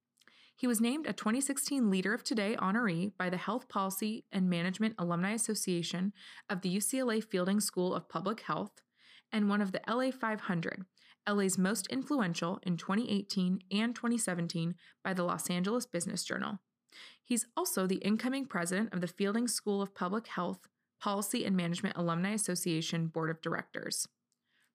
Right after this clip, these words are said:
Paul holds a bachelor's degree from U C Santa Barbara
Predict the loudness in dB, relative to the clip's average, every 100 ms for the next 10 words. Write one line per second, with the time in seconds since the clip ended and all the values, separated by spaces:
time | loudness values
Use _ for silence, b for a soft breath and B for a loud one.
0 | -4 -2 0 0 0 0 -2 -2 -2 -2
1 | -2 0 0 0 2 2 2 0 0 0
2 | -2 -2 0 -2